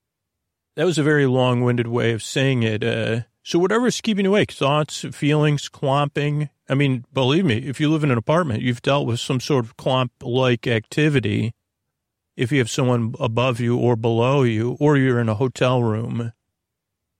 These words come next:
Can you imagine, like, not to, not like, uh, like, uh, being, uh, li-, at the, back in the day, being, uh, Lionel Richie's, uh, neighbor?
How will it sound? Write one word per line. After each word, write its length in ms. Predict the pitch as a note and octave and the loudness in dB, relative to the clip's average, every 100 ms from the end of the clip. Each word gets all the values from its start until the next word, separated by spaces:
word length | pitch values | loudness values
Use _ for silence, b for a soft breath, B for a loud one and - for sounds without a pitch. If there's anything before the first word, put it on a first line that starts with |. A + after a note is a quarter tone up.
| _ _ _ | _ _ _
Can 120 | - F#3 | -4 0
you 140 | A3+ | 0
imagine, 760 | A#3+ E3+ F#3 F#3+ F#3+ F3+ E3 | 0 0 0 0 0 0 -2
like, 320 | C#3 D3 D3 C#3 | -2 2 2 0
not 640 | C3 D3+ C#3+ C#3 F3 F3 | -4 -4 -4 -2 -2 0
to, 180 | F3 C3 | -2 -2
not 320 | C#3+ D#3 D3+ | -2 -2 -2
like, 340 | C#3+ C#3 C3+ D3+ | -2 0 0 0
uh, 260 | C#3+ D3 | -2 -4
like, 300 | C3+ C3+ A#2+ | 0 0 2
uh, 260 | B2+ A#2 A#2 | 2 2 2
being, 480 | B2 D3 C#3+ C3 C3 | -2 0 2 2 0
uh, 300 | A#2+ A2+ A2+ | 0 0 -2
li-, 280 | A2+ C3 C#3 | 0 0 0
at 180 | B2+ B2+ | -2 0
the, 360 | C3 B2 - A#2 | 2 0 -2 -2
back 400 | C3+ D3 D3 - | 2 2 2 0
in 100 | C3 | -2
the 80 | A2 | 0
day, 460 | B2+ D3 C#3+ A2+ | 2 2 4 0
being, 400 | A2 B2 A2 A#2+ | 0 0 0 -2
uh, 340 | B2 A2 A2 A#2+ | -2 0 0 -2
Lionel 400 | B2 C3 C3 A#2+ | 0 2 2 2
Richie's, 560 | A#2 C#3 - F3 - | 2 0 -2 -2 -2
uh, 420 | D3 C#3+ D3 C#3+ C#3 _ _ _ _ | 0 2 4 2 -2 _ _ _ _
neighbor? 600 | B2+ B2 D#3+ G#3 C#4 A3+ | -2 2 2 2 2 0